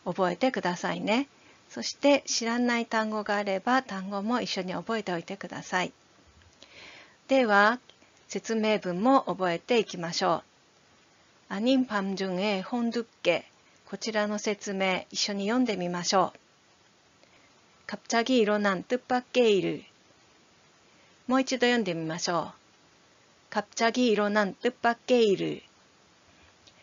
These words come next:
今日も短めですので、もう覚えたでしょうか？では、見ないで皆さんだけで言ってみてください。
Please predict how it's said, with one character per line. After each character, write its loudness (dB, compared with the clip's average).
今 4
日 2
も 6
短 0
め 2
で 2
す -6
の -2
で、 4
も 2
う -4
覚 2
え 2
た -2
で -6
し -4
ょ -2
う -6
か？ -2
で 2
は、 4
見 4
な 4
い 0
で 2
皆 -2
さ -4
ん -6
だ -6
け -6
で 2
言 4
っ -12
て -6
み -6
て -6
く -8
だ -6
さ 4
い。 -8